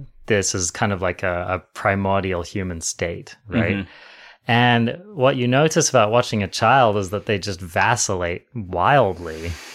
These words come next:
Speaker 1: among these
Speaker 2: <laughs>
Speaker 1: different experiences. And, you know, like, yeah, you know, I mean, I suppose, like, a, a healthy child does spend a lot of time kind of joyfully bopping about and playing and stuff. But, you know, they also spend a lot of time crying, a lot of
Speaker 2: Mm-hmm.
Speaker 1: time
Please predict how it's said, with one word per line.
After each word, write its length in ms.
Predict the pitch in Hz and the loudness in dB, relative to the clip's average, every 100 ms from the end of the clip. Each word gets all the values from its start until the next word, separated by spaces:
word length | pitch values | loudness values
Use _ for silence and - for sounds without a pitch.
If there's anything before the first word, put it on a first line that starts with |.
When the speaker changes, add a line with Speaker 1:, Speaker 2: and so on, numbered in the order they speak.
| - - | -20 -4
Speaker 1:
among 460 | 101 104 98 98 95 | 0 2 2 2 0
these 180 | 95 92 | -2 0
Speaker 2:
<laughs> 80 | 110 | 0
Speaker 1:
different 240 | - 95 | 0 -4
experiences. 1000 | 90 - 98 110 113 92 - 85 85 87 | -4 -4 0 2 2 0 -4 -6 -6 -8
And, 140 | 87 92 | -8 -6
you 80 | |
know, 300 | 92 85 87 85 | -4 -4 -4 -4
like, 280 | 82 80 - - _ _ - | -6 -6 -14 -20 _ _ -2
yeah, 340 | 156 165 87 | 0 2 0
you 100 | 120 120 | 0 2
know, 100 | 92 | 2
I 100 | 107 | 2
mean, 160 | 110 | 2
I 80 | 101 | 0
suppose, 480 | - 95 104 98 92 | -2 -4 -2 -2 -2
like, 180 | 87 92 | -4 -2
a, 160 | 90 - | -4 -4
a 60 | 85 | -4
healthy 460 | 104 98 95 98 | 2 2 0 -4
child 600 | - 92 90 87 87 82 | -2 0 2 0 -2 -4
does 260 | - 101 101 | -2 0 0
spend 300 | - 87 85 | -4 -6 -6
a 40 | |
lot 200 | 82 82 | -6 -6
of 120 | 82 82 | -6 -8
time 380 | 87 80 80 80 | -6 -6 -6 -8
kind 240 | 90 80 | -8 -8
of 160 | 78 - _ _ 104 _ | -12 -18 _ _ -20 _
joyfully 640 | - 87 80 - 85 80 - _ | -6 -4 -4 -8 -10 -10 -12 _
bopping 380 | 85 80 - 82 | -6 -4 -6 -8
about 400 | 78 78 76 85 | -8 -6 -6 -6
and 120 | 87 - | -8 -10
playing 400 | 85 80 80 80 | -8 -8 -8 -10
and 120 | 78 | -8
stuff. 360 | - 82 85 | -6 -6 -8
But, 140 | - 92 | -6 -2
you 100 | 170 | 0
know, 120 | 135 | 4
they 100 | 135 | 6
also 260 | 135 - 123 | 6 4 2
spend 400 | - 113 117 113 | 2 2 2 0
a 220 | 110 104 | 0 0
lot 260 | 98 95 | 2 0
of 100 | 98 | 0
time 320 | - 104 104 98 | -2 0 0 0
crying, 520 | 104 98 131 85 85 | 0 2 2 -2 -6
a 80 | 87 | -2
lot 160 | 120 | 0
of 60 | 113 | 0
Speaker 2:
Mm-hmm. 120 | 104 | 0
Speaker 1:
time 220 | 90 87 | -2 -6